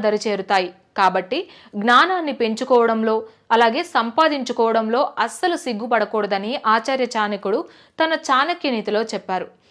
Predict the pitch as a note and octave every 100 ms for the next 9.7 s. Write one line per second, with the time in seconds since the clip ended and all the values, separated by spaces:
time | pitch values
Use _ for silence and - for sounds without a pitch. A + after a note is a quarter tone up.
0 | _ _ - A#3 C4+ E4+ C#4+ B3 B3 C4
1 | C#4 B3+ D#4+ D#4 C#4+ B3+ A#3+ A#3+ A3+ G#3+
2 | - C4+ A#3+ G3+ G#3+ A#3 B3 _ - C4
3 | C4+ F4+ F4 D4+ C4 B3 A3 G#3+ - A3
4 | G#3+ G3+ G3 A#3 B3+ G#3+ C4 - D4+ A#3
5 | A#3 A3+ G#3+ G#3+ G#3+ F#3+ F#3+ F3+ - _
6 | - _ G3 B3 D4+ D#4+ D4+ C4+ C#4 A#3+
7 | B3+ C4+ C4+ B3+ B3 A#3+ A#3+ C#4 B3 D#4
8 | C#4 C4 G#3 G3+ G3 G#3+ G3+ A#3 D4 G#3
9 | C#4 E4+ F4 D4 A#3+ A3